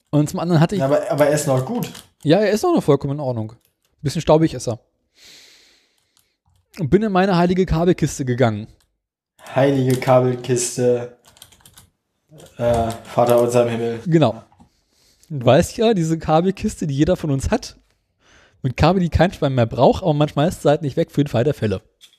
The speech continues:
Speaker 2: Mhm, okay.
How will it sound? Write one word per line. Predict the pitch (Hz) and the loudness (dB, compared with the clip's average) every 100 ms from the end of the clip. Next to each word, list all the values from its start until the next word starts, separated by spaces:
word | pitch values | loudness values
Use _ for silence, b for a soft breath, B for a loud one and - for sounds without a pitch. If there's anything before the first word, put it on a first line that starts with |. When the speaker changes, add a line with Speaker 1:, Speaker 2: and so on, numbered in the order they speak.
| _ - 156 - _ _ _ _ _ _ _ _ - 90 - - 90 - - | _ -14 -14 -18 _ _ _ _ _ _ _ _ -2 -2 -8 -10 -10 -10 -8
Speaker 2:
Mhm, | 127 165 262 - 113 | -2 -2 -2 -10 -8
okay. | 110 139 | -2 0